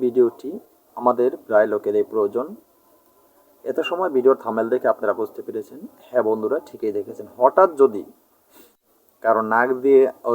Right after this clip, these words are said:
রক্ত পড়ে, আমি দেখেছি আমাদের সমাজে অনেক সময় অনেক শিশু, বাচ্চা, যুবক, বৃদ্ধ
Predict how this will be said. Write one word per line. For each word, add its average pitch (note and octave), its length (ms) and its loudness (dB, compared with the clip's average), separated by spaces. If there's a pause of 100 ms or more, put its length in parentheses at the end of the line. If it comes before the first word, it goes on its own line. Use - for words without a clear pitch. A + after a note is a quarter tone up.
রক্ত - 280 0 (140)
পড়ে, - 220 -6 (1700)
আমি F#3+ 220 2
দেখেছি G#3 320 4 (260)
আমাদের B2+ 280 4 (260)
সমাজে A#2+ 340 2 (140)
অনেক A#2 220 -6
সময় A2+ 300 -2
অনেক A2 220 -6
শিশু, A#2+ 200 -10 (100)
বাচ্চা, - 300 -4 (920)
যুবক, B2 460 2 (560)
বৃদ্ধ C#3+ 360 -2